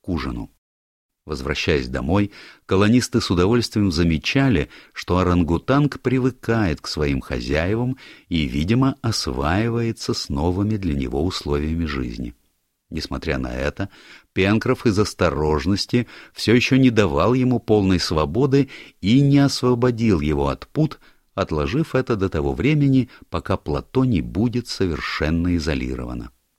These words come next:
Но мастер Юб не особенно скучал и развлекался тем, что ел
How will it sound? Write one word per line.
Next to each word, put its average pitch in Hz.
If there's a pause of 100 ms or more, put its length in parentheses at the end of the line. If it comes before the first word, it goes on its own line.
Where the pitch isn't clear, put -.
(380)
Но 76
мастер 71
Юб 78 (400)
не 170
особенно 71
скучал 120 (280)
и 98
развлекался 104
тем, 131
что -
ел 71